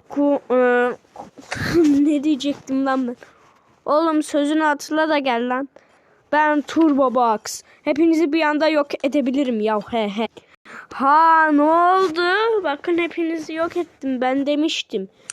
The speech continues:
Şimdi birazcık kafamı yere vurayım da ben Backrooms'a gitmeyi deneyeceğim ya. Şöyle.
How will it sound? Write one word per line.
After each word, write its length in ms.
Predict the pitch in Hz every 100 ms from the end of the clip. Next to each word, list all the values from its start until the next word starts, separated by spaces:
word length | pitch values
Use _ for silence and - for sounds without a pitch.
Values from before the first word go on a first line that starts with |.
| - _ -
Şimdi 420 | - 285 277 302
birazcık 540 | 302 294 294 294 320
kafamı 380 | - 294 294 294
yere 260 | 302 294 311
vurayım 460 | 302 294 339 320
da 120 | 262 247
ben 200 | 311 320 - - -
Backrooms'a 680 | 285 294 - 302 320 311 370
gitmeyi 540 | 294 294 330 320 339
deneyeceğim 520 | 330 277 247 208 220 220
ya. 300 | 208 214 262 _ _ _ _ _ _ _
Şöyle. 540 | - - 220 196 208